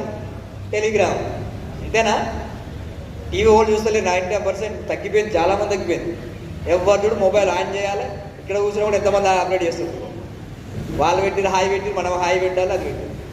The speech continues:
ఓకే, ఇప్పుడు రెండోది ఏంటంటే మన ఇప్పుడు నవరాత్రి ఉత్సవాలు జరుగుతున్నాయి, గణేష్ నవరాత్రి ఉత్సవాలు. ఇవాళ మార్నింగ్ మనం మీటింగ్ కండక్ట్ చేసుకున్నాం. రెండోది, మన ముస్లిం మిత్రుల పండుగ ఉంది, మిలాద్ ఉన్ నబీ.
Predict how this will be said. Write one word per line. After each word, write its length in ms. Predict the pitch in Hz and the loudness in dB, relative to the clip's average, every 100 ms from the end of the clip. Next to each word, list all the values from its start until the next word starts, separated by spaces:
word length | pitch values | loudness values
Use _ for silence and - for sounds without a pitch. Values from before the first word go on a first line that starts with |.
| - - - - | -12 -10 -10 -8
ఓకే, 200 | 147 196 - - - 143 165 | -6 -4 -4 -4 -4 -2 0
ఇప్పుడు 180 | 175 190 | 6 6
రెండోది 400 | 180 185 208 208 202 | 8 6 2 0 0
ఏంటంటే 300 | 196 202 196 208 | -2 -2 -4 -4
మన 100 | 175 165 151 - - - - - - - - - - - - | -4 -2 -4 -6 -8 -8 -8 -8 -8 -8 -8 -8 -8 -8 -6
ఇప్పుడు 160 | - 185 | 2 2
నవరాత్రి 500 | 160 170 196 208 208 | 6 6 6 4 0
ఉత్సవాలు 280 | 202 208 202 | 2 4 6
జరుగుతున్నాయి, 520 | 190 196 196 185 185 | 4 2 -2 0 0
గణేష్ 340 | 165 180 185 | 2 2 2
నవరాత్రి 280 | 180 185 180 | 2 2 0
ఉత్సవాలు. 600 | - 165 180 175 - - - 135 | 2 2 4 0 -4 -6 -8 0
ఇవాళ 200 | 160 160 | 2 4
మార్నింగ్ 440 | 160 170 185 185 | 2 2 0 0
మనం 200 | 185 170 | -2 0
మీటింగ్ 280 | 170 175 170 | -2 -2 0
కండక్ట్ 260 | 170 170 170 | 0 0 0
చేసుకున్నాం. 640 | 170 165 160 170 - - - - - - | 0 0 0 -2 -4 -6 -6 -6 -8 -6
రెండోది, 380 | 143 175 190 185 | 2 4 6 6
మన 160 | 170 160 | 4 0
ముస్లిం 360 | 160 185 185 | 0 0 0
మిత్రుల 280 | 185 185 180 | 2 4 4
పండుగ 340 | 170 160 170 | 4 2 2
ఉంది, 280 | 175 165 170 156 | 2 2 0 2
మిలాద్ 260 | 165 170 | 2 2
ఉన్ 380 | 165 165 160 147 | 2 0 0 -2
నబీ. 220 | 143 160 | 0 0